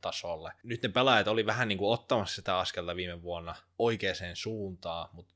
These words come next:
nyt on jäänyt sekin niinku vajaaksi. Et nyt ei, tosta ei niinku enää siirry yksilötkään eteenpäin.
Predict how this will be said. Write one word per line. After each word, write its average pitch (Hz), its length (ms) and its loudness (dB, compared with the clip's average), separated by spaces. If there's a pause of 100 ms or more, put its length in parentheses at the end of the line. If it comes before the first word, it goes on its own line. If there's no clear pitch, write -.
nyt 113 200 -10
on 98 80 2
jäänyt 92 200 0
sekin 107 400 0
niinku 87 300 -6
vajaaksi. 87 420 0
Et - 80 -10
nyt 120 180 -4
ei, 117 120 4
tosta - 360 0
ei 127 60 6
niinku 120 140 0
enää 123 180 4
siirry 127 280 4
yksilötkään 87 640 2
eteenpäin. - 540 -14